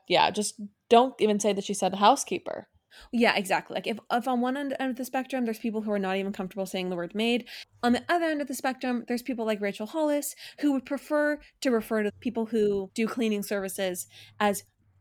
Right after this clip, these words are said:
Speaker 2: the person who cleans her toilets.
Speaker 1: Right,
Speaker 2: Which is
Speaker 1: right.
Speaker 2: just so gruesome.
Speaker 1: Ugh, it's
Speaker 2: It's so
Speaker 1: so,
Speaker 2: gra-
Speaker 1: it's so demeaning.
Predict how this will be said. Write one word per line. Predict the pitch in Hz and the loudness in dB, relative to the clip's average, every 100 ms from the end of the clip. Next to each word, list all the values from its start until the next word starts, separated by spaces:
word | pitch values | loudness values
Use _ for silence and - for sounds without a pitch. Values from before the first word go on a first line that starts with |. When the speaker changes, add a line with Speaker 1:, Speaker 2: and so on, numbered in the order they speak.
| - | -2
Speaker 2:
the | 220 | 0
person | 226 226 233 | 0 0 2
who | 220 | 0
cleans | 190 208 185 185 | 0 -2 -2 -4
her | 180 | -8
toilets. | 180 135 113 214 196 | -6 -6 -6 -8 0
Speaker 1:
Right, | 180 - - | 2 2 0
Speaker 2:
Which | 330 | -2
is | 349 | -2
Speaker 1:
right. | - | -4
Speaker 2:
just | 370 330 - - - | -4 -2 -2 -2 -2
so | 370 427 311 | 0 2 0
gruesome. | 196 196 208 302 330 - 80 73 196 | -2 -4 -2 -2 -2 -6 -6 0 2
Speaker 1:
Ugh, | 190 214 | 2 2
it's | 247 - | 0 2
Speaker 2:
It's | |
so | - - 240 247 | 2 8 10 10
Speaker 1:
so, | 269 | 10
Speaker 2:
gra- | 294 - 240 | 6 4 4
Speaker 1:
it's | 240 - | 4 6
so | 220 220 | 8 8
demeaning. | 254 220 180 185 226 330 | 6 4 4 2 2 0